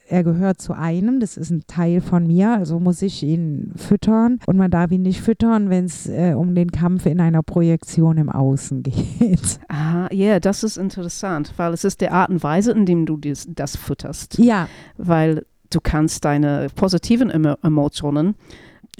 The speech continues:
Speaker 2: schlecht und recht füttern, es ist egal, weil die sind gut und die, <laughs> die sind lebendig und wir wollen den haben. Aber wenn es eine schlechte ist und du kämpfst eigentlich nicht mit einem Geist,
Speaker 1: Ja.
Speaker 2: das nicht wirklich ist,
Speaker 1: Das
Speaker 2: und du
Speaker 1: ist gar
Speaker 2: fütterst
Speaker 1: nicht
Speaker 2: diesen
Speaker 1: hilfreich.
Speaker 2: Idee, ja.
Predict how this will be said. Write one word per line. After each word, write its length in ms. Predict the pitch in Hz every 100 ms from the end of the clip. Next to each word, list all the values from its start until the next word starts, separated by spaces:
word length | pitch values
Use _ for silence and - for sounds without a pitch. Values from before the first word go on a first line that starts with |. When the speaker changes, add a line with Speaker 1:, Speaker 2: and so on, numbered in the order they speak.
| -
Speaker 2:
schlecht 380 | 208 - 247 -
und 100 | 233
recht 240 | 190 226 -
füttern, 340 | - 208 220
es 160 | 170 -
ist 140 | 190
egal, 300 | 180 208 196
weil 80 | 165
die 60 | 180
sind 280 | - 254 220
gut 200 | 214 240
und 160 | 208
die, 100 | 262 - 254
<laughs> 100 | -
die 60 |
sind 240 | - 311 294
lebendig 440 | 208 190 220 220
und 80 | 214
wir 140 | 190
wollen 280 | 185 185 185
den 180 | 170 170
haben. 340 | 190 196 147 - - - - 190
Aber 220 | 175 170
wenn 140 | 170
es 140 | 165 170
eine 180 | 151 151
schlechte 380 | - 180 -
ist 480 | 226 147 143 - -
und 120 | 170
du 80 | 156
kämpfst 340 | - 143 156 -
eigentlich 340 | 143 156 143
nicht 140 | 147 143
mit 140 | 143
einem 100 | 143
Geist, 560 | 143 135 156 156 - - _
Speaker 1:
Ja. 140 | 233 233
Speaker 2:
das 160 | 160
nicht 220 | 165 160 151
wirklich 420 | 160 - 180 -
ist, 180 | 156 -
Speaker 1:
Das 80 | -
Speaker 2:
und 60 |
du 40 | 226
Speaker 1:
ist 80 | -
gar 100 | 240
Speaker 2:
fütterst 280 | 269 262 -
Speaker 1:
nicht 120 | 302
Speaker 2:
diesen 180 | 311 175
Speaker 1:
hilfreich. 520 | 170 160 - 156 147
Speaker 2:
Idee, 160 | 170 185
ja. 180 | 165 127